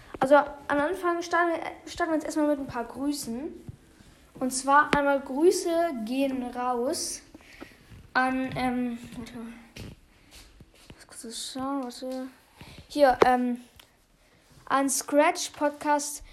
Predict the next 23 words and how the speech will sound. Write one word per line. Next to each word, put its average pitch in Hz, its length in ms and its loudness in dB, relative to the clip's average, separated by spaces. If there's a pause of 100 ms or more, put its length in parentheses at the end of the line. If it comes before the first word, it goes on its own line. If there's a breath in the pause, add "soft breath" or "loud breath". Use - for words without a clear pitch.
(360 soft breath)
Est. - 520 -2 (260)
Der 254 100 -4
hat 277 40 -2
mich 285 160 -2
gefragt, 285 300 -6
"Kannst, 269 180 -6
kannst 277 160 -8
du 220 60 -10
mich 208 100 -16
grüßen?" 294 340 -4
Klar, 277 320 2
Grüße 277 280 -4
gehen 262 120 -4
raus. 330 360 0 (720 loud breath)
Dann 302 220 6
schreibt 302 320 0
dein 277 200 8
Name. 277 460 6 (1000 loud breath)
"Kannst 311 300 6
du 302 60 6
meinen 285 180 8
Podcast 302 400 4
empfehlen? 285 400 6